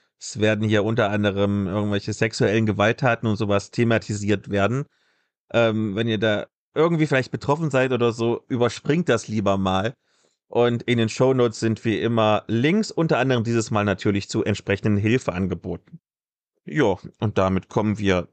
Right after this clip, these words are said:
zum Hauptthema. Und wir steigen aber mal ganz sanft ein,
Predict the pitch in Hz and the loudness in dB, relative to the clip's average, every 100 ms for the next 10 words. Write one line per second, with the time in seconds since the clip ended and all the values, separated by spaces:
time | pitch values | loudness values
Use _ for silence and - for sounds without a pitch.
0 | _ - 135 127 143 - 143 208 - - | _ -4 0 0 -2 -4 -4 -4 -8 -16
1 | - - 113 95 92 110 175 _ _ _ | -16 -8 -2 0 0 0 -4 _ _ _
2 | _ _ _ 120 127 - _ 143 - 135 | _ _ _ -2 -2 -6 _ -6 0 0
3 | 170 165 135 127 123 123 123 - - 104 | 2 2 2 2 2 2 0 -8 -12 -10
4 | - 113 135 - 107 101 - - 107 104 | -4 -2 -2 0 0 0 -4 -10 -6 -4
5 | 147 | -4